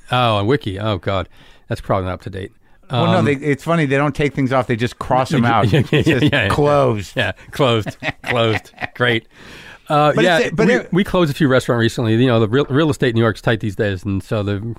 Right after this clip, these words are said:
Speaker 1: landlords are charging crazy rents. And, you know, when your time is up, and, you know, they, they wanna charge sixty thousand dollars for a,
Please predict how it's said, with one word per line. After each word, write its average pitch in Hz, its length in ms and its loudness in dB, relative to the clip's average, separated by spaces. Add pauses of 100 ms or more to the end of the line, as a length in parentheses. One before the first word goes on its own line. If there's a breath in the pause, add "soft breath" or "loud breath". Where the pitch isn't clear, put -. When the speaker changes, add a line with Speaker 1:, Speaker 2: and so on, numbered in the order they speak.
Speaker 1:
landlords 107 460 0
are 95 220 -4
charging 101 320 -2
crazy 104 260 -2
rents. 98 300 -2
And, 92 180 -4 (540 loud breath)
you 117 80 0
know, 104 60 0
when 101 120 0
your 98 80 0
time 110 240 0
is 101 80 0
up, 104 200 0
and, 95 260 -2
you 131 80 -2
know, 104 60 -2
they, 95 120 -2
they 95 60 -2
wanna 101 220 -2
charge 104 260 -2
sixty - 240 -4
thousand 95 300 -4
dollars 95 300 -2
for 92 180 -6
a, 87 140 -4